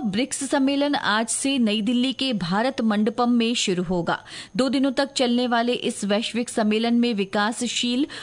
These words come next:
और उभरती हुई अर्थव्यवस्था वाले ग्यारह देश शामिल हो रहे हैं, जिसमें ब्राजील, चीन,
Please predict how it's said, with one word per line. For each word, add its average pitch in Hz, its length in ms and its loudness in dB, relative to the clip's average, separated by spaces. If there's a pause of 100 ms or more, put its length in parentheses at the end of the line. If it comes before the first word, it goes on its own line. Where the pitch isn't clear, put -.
(160)
और 226 260 4
उभरती 226 600 0
हुई 277 200 2
अर्थव्यवस्था 226 920 -2
वाले 233 340 2
ग्यारह 214 500 0
देश 208 460 -2
शामिल 196 400 0
हो 202 140 0
रहे 208 260 0
हैं, 254 180 2 (360)
जिसमें 240 580 0
ब्राजील, 214 580 0 (160)
चीन, 233 380 0